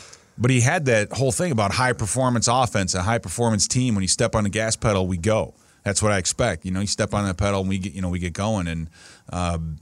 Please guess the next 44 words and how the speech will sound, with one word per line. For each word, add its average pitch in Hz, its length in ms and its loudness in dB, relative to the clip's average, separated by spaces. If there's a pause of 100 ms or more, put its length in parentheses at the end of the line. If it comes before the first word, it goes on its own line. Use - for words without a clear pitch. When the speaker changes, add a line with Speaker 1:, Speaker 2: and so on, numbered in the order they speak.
(160)
Speaker 2:
we 113 160 2
all 110 180 2
had 101 640 0 (720)
that 131 140 2
expectation 120 840 0 (100)
every 113 300 2
year 95 440 2 (140)
that 98 320 0 (140)
we 127 160 2
were 139 260 4
going 113 320 4
to 104 120 2
make 90 240 2
the - 80 -8
playoffs. 85 680 -2
It's - 100 -6
just 92 180 2
Speaker 1:
Mm-hmm. 101 100 2
Speaker 2:
a 98 40 4
matter 90 200 -2
of 80 80 -4
how 92 180 -2
well 92 260 0
we 90 120 -2
were 85 80 -4
gonna 87 120 -4
do 92 140 -4
and 87 100 -6
how 95 120 -2
far 90 260 -2
we 87 80 -2
were 85 80 -4
gonna 82 180 -8
go. 87 320 -2 (460)
Um, 87 580 -2 (340)
and 104 160 -2
so 98 600 2 (800)
I 95 60 -6
think 104 160 0
we 110 100 2
just 110 280 -2
responded 123 560 -2
to 98 100 0
that. 80 240 -4